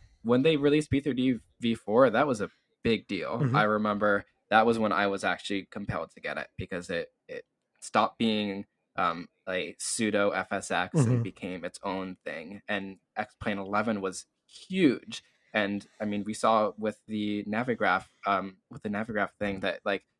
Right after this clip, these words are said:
Speaker 1: it's almost half and half now, with half people are X-Plane and half people are P three D.
Speaker 2: Right.
Speaker 1: And that didn't used to be the case. It used to be, like,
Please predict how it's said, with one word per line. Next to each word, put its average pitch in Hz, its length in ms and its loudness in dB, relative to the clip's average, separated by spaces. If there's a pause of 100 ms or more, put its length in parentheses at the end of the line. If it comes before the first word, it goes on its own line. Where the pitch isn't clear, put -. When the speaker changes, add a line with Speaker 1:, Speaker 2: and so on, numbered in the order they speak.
(220)
Speaker 1:
it's 117 160 -2
almost 120 300 6
half - 320 2
and 92 80 -4
half 110 400 -2
now, 55 280 -6
with 92 220 -12
half 95 260 -2
people 104 260 -2
are 98 40 4
X-Plane 98 400 -2
and 95 100 -8
half 98 160 -4
people 101 240 -4
are 92 100 2
P 104 160 -8
three 98 180 -8
D. 107 120 0
Speaker 2:
Right. 113 80 6
Speaker 1:
And 110 80 6
that - 120 2
didn't 131 200 -2
used 117 200 -4
to 107 60 -8
be 107 80 0
the 90 100 -4
case. 165 320 0
It 104 60 0
used 110 260 -2
to 113 60 -4
be, 117 140 0
like, 110 200 2